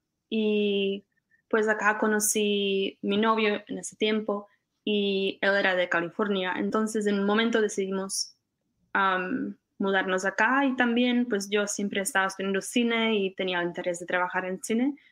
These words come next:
pero no sabía dónde en el mundo me iba a quedar y, y qué rol iba a tener en la industria. Pero, pero en, cuando estudié en Connecticut, en Wesleyan University, nos enseñaron en la clase de,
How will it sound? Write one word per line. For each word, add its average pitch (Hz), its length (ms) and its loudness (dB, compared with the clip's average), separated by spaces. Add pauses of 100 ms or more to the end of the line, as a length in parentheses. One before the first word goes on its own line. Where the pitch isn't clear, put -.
pero 254 180 4
no 262 140 4
sabía 240 400 2
dónde 202 580 2
en 190 120 0
el 180 160 0
mundo 190 340 0
me 180 120 -4
iba 175 120 -6
a - 60 -14
quedar 180 380 2
y, - 200 -8 (640)
y 214 180 -4
qué 214 160 2
rol 202 400 2
iba 190 160 2
a 175 80 -2
tener 180 280 0
en 180 120 0
la 165 100 -2
industria. 185 720 -8 (440)
Pero, 196 800 2 (1200)
pero 208 420 2
en, 185 300 0
cuando 226 220 2
estudié 220 520 2
en 190 180 0
Connecticut, 220 640 0 (120)
en 202 120 0
Wesleyan 196 340 0
University, 196 680 0 (560)
nos 208 540 2
enseñaron 220 580 2
en 208 140 2
la 185 120 -2
clase 196 300 0
de, 190 120 -2